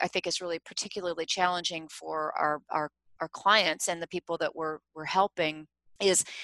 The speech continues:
each situation is different. So dealing with Joe and Joe's exposure, you know, you finally work through that, and then all of a sudden Betty has one, and,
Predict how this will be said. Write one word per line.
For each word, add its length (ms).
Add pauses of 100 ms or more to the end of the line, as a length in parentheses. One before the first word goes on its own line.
(260)
each 160
situation 600
is 120
different. 540
So 440 (200)
dealing 340
with 140
Joe 400
and 100
Joe's 300
exposure, 920
you 100
know, 100
you 120
finally 280
work 280
through 220
that, 260
and 80
then 100
all 140
of 40
a 60
sudden 320
Betty 300
has 360
one, 360 (100)
and, 220